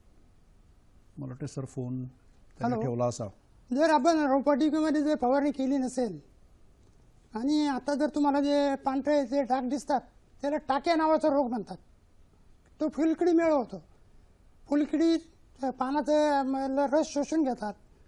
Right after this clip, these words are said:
Speaker 2: तर फुलकिडीसाठी औषधं लिहून घ्या तुम्ही. फिप्रोनिल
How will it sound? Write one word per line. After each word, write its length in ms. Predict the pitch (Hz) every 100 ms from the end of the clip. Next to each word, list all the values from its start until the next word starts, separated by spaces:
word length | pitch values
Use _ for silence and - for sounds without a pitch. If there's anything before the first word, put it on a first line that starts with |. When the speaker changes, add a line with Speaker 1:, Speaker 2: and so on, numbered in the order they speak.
| - - _
Speaker 2:
तर 60 | 302
फुलकिडीसाठी 880 | - 302 311 359 359 320 294 233 190 - _ _ - - - - - -
औषधं 320 | 262 285 311
लिहून 220 | 302 330
घ्या 100 | 339
तुम्ही. 260 | 277 262 302 - _
फिप्रोनिल 600 | 269 - 302 349 339 240